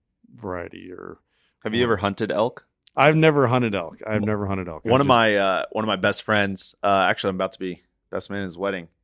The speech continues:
Speaker 2: His name's Japheth Mast. Shout out to Japheth. And if you couldn't tell by the name, he grew up Amish. So
Speaker 1: That's cool.
Speaker 2: Yeah, no, out in Libby, Montana, which is, like, this tiny
Speaker 1: Whoa.
Speaker 2: little town, and, uh, it's beautiful.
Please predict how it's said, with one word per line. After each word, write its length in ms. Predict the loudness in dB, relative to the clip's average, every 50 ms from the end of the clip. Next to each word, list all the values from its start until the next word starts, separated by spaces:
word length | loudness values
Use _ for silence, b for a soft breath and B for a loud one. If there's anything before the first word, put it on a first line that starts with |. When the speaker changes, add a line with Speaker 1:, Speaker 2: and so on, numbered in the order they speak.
| _
Speaker 2:
His 120 | -18 -12 -8
name's 300 | -6 -6 -6 -8 -10 -10
Japheth 500 | -6 -2 -2 -2 -2 -2 -4 -6 -6 -4
Mast. 420 | -4 -2 0 0 -2 -4 -6 -8
Shout 220 | -4 -2 0 2 2
out 140 | 2 0
to 80 | -2 -8
Japheth. 600 | -6 -2 0 0 0 0 0 0 -2 -2 -2 _ _ _ _ _ _ -6
And 100 | -6 -6
if 60 | -2
you 60 | 2
couldn't 160 | 2 2 4
tell 140 | 4 4 6
by 120 | 6 4
the 100 | 4 2
name, 460 | 0 -2 0 0 0 0 -2 -2 -4 -6
he 140 | -6 -6
grew 180 | -2 0 2 2
up 100 | 0 0 -4 -4
Amish. 540 | -2 0 0 0 -2 -6 -8 -10 -10 -12 -12 _ _ _ _ _ _ _ _
So 400 | -4 2 4 6 8 8 8 8 6
Speaker 1:
That's 160 | 4 0 -2
cool. 400 | 0 2 4 6 8 6 6 6 6
Speaker 2:
Yeah, 280 | 6 8 8 8 6 6
no, 200 | 6 8 8 8
out 260 | 8 8 6 6 6
in 160 | 2 0 -2
Libby, 400 | -2 -2 2 2 2 2 2 -2
Montana, 760 | -2 0 0 0 -2 -2 -6 -6 -4 0 0 0 0 0 -2 -6
which 180 | -8 -10 -10 -6
is, 60 | -6
like, 160 | -6 -4 -4
this 180 | -6 -6 -6 -4 -4 -2
tiny 400 | 0 0 0 0 0 0 0 0
Speaker 1:
Whoa. 80 | 0 0
Speaker 2:
little 220 | 0 2 0 0 -2
town, 520 | -2 -2 0 0 2 2 2 2 0 0
and, 200 | -2 -4 -6 -8 -14 _ _ -6
uh, 300 | -4 -2 0 0 -2 -2 -4
it's 180 | -6 -8 -8
beautiful. 1080 | -10 _ -12 -10 -8 -6 -4 -2 2 4 6 6 6 4 2 -2 -4 -8 -10 -10 -10